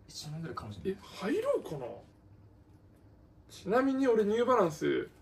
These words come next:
Speaker 2: 今持ってる、一足だけ持ってるけど、それあの、す-、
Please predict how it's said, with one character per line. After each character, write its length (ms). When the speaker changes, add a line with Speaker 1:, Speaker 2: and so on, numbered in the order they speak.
Speaker 2:
今 180
持 120
っ 40
て 100
る、 120
一 100
足 400
だ 120
け 240
持 80
っ 40
て 160
る 80
け 100
ど、 300
そ 120
れ 120
あ 20
の、 140
す-、 180